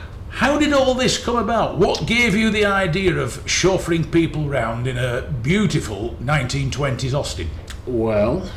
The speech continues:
Speaker 2: um, as a child, I grew up with all this, uh, vintage machinery. My grandfather was an absolute enthusiast, motorbikes, vintage cars. And wherever we went,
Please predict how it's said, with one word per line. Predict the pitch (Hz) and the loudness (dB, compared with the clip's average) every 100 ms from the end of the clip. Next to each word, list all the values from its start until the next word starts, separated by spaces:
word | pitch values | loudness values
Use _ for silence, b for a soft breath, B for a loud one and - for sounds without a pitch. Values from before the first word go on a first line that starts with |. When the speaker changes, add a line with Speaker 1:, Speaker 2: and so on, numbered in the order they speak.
| B - | B -6
Speaker 2:
um, | 113 113 113 113 113 113 113 - - | -4 -2 -2 -2 -2 -2 -4 -10 -8
as | 120 147 | -4 -2
a | |
child, | 151 143 123 110 110 156 165 | 2 4 6 6 4 2 -2
I | 120 110 | -4 -2
grew | 120 113 131 | 0 0 0
up | - | -4
with | 104 92 | -6 -6
all | 92 | -6
this, | 85 85 - - - - - | -8 -8 -6 -4 -4 -6 -8
uh, | - 92 85 | -10 -10 -10
vintage | 85 98 92 - - | -8 -8 -6 -8 -8
machinery. | 90 - 98 98 95 110 | -8 -6 -6 -4 -4 -4
My | 104 | -4
grandfather | 104 107 110 104 104 98 95 95 | -2 -2 -2 -4 -6 -6 -6 -6
was | 95 90 87 90 | -6 -6 -6 -6
an | 98 98 - - - | -8 -10 -12 -14 -10
absolute | 147 135 - - 110 104 98 | -8 -6 -8 -6 -2 -4 -4
enthusiast, | 92 82 92 90 87 90 87 - - - | -10 -10 -10 -8 -6 -6 -6 -8 -10 -8
motorbikes, | 101 101 101 98 98 92 90 - | -4 -2 -2 -4 -6 -6 -6 -10
vintage | - 95 92 92 - - | -8 -6 -6 -8 -8 -6
cars. | 95 92 92 87 - - B B B B B B - | -6 -4 -4 -6 -8 -12 B B B B B B -4
And | 117 120 120 | -2 0 0
wherever | - 127 135 156 165 | -2 2 6 6 6
we | 160 160 | 6 6
went, | 135 143 123 104 101 - - | 6 4 4 2 -2 -6 -6